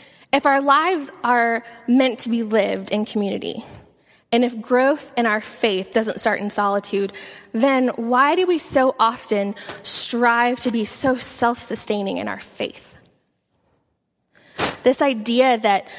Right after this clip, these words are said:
um, faith is communal kind of challenges what we were all brought up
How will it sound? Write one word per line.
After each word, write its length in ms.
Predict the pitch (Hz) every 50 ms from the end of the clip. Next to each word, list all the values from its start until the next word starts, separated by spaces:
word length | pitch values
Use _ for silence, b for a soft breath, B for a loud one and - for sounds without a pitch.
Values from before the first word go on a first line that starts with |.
| B B B
um, 280 | - 208 196 190 - - -
faith 360 | - - - 277 254 262 -
is 140 | 254 226 -
communal 460 | - - - 220 220 226 226 208 190
kind 360 | - - - - 269 277 285
of 140 | 330 302 262
challenges 800 | - - - - - 220 226 247 269 294 302 294 349 381 370 285
what 220 | 254 240 240 - 220
we 140 | 233 240
were 100 | 254 247
all 240 | 220 - 214 220 220
brought 240 | 214 214 202 202 190
up 380 | 196 196 190 - - - -